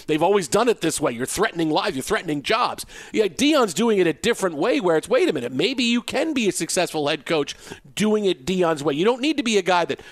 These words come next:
scraps all the way up and becomes a coordinator and pays his dues and comes in and puts in his own system.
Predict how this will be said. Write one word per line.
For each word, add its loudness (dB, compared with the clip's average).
scraps -2
all 4
the 0
way 2
up 2
and -2
becomes -4
a -4
coordinator 0
and -6
pays 0
his 2
dues 2
and -6
comes -2
in 0
and -4
puts 0
in 4
his 2
own 2
system. -2